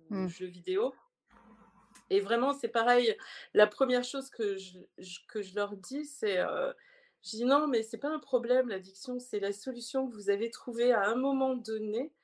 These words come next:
Speaker 1: qui cache une grande souffrance et on va aller la voir cette souffrance, on va aller
Speaker 2: Mmh.
Speaker 1: voir ce qui se passe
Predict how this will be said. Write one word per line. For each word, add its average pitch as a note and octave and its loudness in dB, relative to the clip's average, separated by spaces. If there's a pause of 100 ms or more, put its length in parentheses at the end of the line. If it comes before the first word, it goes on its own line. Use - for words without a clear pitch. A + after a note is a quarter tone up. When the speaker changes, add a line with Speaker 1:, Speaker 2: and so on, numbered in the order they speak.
(460)
Speaker 1:
qui - -18
cache C4 8
une A3 -2
grande A#3 0
souffrance B3 -4
et G#3+ -2
on G3 -4
va G#3 2
aller G#3 0
la G#3 4
voir A#3 2
cette - -12
souffrance, A3+ -10
on F#3+ -12
va F#3+ -2
aller F#3+ 2
Speaker 2:
Mmh. F#3+ -2
Speaker 1:
voir A3 -4
ce - -20
qui G3 -16
se - -20
passe A#3 -2